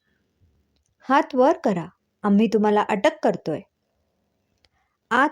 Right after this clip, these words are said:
साधारण तीन माणसं असतात. त्यातला एक जण मुलीला ओलीस धरतो आणि तिच्या गळ्याभोवती चाकू धरतो. "बाजूला व्हा, आम्हाला जाऊ द्या,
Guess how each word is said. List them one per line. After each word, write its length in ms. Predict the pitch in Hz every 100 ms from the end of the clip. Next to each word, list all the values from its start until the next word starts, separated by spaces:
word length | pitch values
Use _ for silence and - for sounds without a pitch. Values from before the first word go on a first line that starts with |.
| -
साधारण 600 | 285 240 226 254 202 214
तीन 320 | - 247 240
माणसं 420 | 220 185 175 202
असतात. 360 | 175 - - 151 - - _ _ _ _ _ _ _ _ _ _ -
त्यातला 300 | 196 208 202
एक 180 | 202 196
जण 260 | 254 196 196
मुलीला 540 | 214 226 277 311 254
ओलीस 460 | 302 233 233 269 -
धरतो 480 | 240 202 - 156 -
आणि 200 | 190 190
तिच्या 400 | 190 214 202 214 196
गळ्याभोवती 760 | 214 214 262 285 269 - 185
चाकू 360 | 190 220 170 180
धरतो. 500 | 165 160 - 156 - _ _ _ _ _ _ _ _ _ _ _ _ _ -
"बाजूला 480 | 226 220 277 294 247
व्हा, 200 | 190 156 _ _ _ _
आम्हाला 380 | - 247 277 285
जाऊ 280 | 247 233 269
द्या, 220 | 277 160